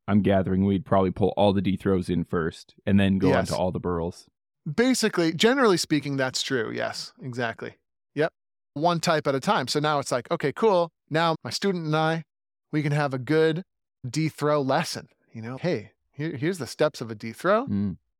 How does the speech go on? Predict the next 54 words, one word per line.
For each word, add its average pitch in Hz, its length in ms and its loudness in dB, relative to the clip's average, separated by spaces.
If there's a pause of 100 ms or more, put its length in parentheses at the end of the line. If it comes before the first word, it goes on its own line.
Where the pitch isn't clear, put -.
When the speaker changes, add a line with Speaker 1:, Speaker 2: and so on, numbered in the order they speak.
(160)
Speaker 2:
Everything's 131 400 -4
good. 196 460 2
And 143 300 -2
okay, 147 260 0
now 151 480 0
that 143 180 2
we've, 139 300 -2
you 143 100 -4
know, 127 220 -2
got 127 220 0
the 131 80 -2
D 131 140 -2
throw 170 260 2
going, 165 300 0
now 139 180 0
our 131 120 0
next 156 200 -4
step 160 220 0
is 131 200 -2
let's 185 160 -2
put - 240 -6
it 135 100 -2
into 131 580 -2
the 127 140 -6
tune 233 280 -4
that 120 140 -6
we're 113 80 -4
learning 113 420 -6 (440)
in 139 140 -4
the 131 80 -4
spots, 147 420 0
keeping 147 340 -2
everything 127 400 0
else 120 380 -2
simplified. 113 640 -6
So, 127 340 -2
so - 160 -4
we're 120 120 -2
not 117 240 0
distracting 117 560 -6
things." - 340 -18 (260)
And 170 200 0
then 165 320 0
once 156 320 -2
that's 160 220 2
going 151 240 0
well, 170 220 2
we 147 100 0
can 131 120 -4
do 127 120 0
our 117 100 0
burl 151 280 2
lesson 139 380 0
next, 180 420 -4